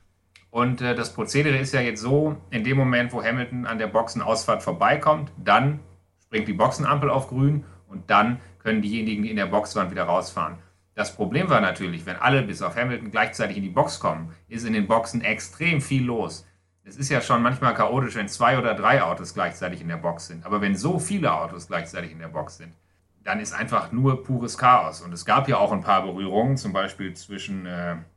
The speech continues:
zwischen Räikkönen und Mazepin. Ja?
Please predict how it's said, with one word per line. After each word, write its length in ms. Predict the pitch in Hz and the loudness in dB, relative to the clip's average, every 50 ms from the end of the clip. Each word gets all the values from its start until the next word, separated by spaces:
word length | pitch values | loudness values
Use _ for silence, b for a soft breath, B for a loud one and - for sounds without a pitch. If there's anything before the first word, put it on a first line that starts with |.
| _ _ _ _ _ _ _ _ _ _ _ | _ _ _ _ _ _ _ _ _ _ _
zwischen 360 | - - 101 98 - - 98 | -20 -16 -12 -10 -6 -6 -2
Räikkönen 520 | 90 92 101 113 107 - 110 101 101 101 98 | 4 4 6 6 4 2 0 0 0 0 -2
und 100 | 90 90 | -2 0
Mazepin. 680 | 113 123 127 - 113 87 - 98 95 104 139 151 - - | 0 0 0 0 -8 -6 -4 -4 -2 0 -2 -2 -4 -6
Ja? 300 | 82 85 95 123 131 | -6 -4 -4 -4 -4